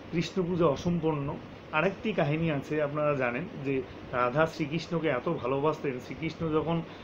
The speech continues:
আহ, মথুরা ছেড়ে দ্বারকায় গিয়ে রাজধানী স্থাপন করেন,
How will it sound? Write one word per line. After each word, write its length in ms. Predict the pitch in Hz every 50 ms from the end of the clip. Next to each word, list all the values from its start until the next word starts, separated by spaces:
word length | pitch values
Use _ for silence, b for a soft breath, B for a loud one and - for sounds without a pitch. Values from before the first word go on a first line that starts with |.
| B B B -
আহ, 340 | - 135 127 123 123 123 127 - 135 135
মথুরা 380 | 135 139 139 - 156 160 165 165
ছেড়ে 260 | 165 156 151 156 151
দ্বারকায় 460 | 139 139 131 135 143 127 156 151 147
গিয়ে 220 | 139 143 151 151
রাজধানী 460 | 135 123 120 117 120 120 135 143 156 156
স্থাপন 420 | - - - - 123 147 143 143
করেন, 240 | 131 143 135 123